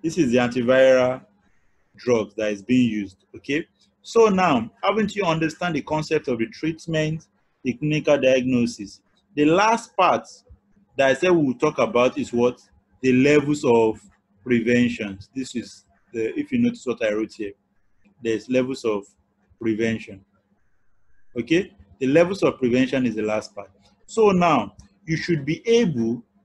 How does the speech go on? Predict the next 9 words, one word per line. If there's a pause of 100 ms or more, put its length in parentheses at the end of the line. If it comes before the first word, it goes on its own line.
(160)
to
apply
levels
of
prevention (340)
to
all
these
things.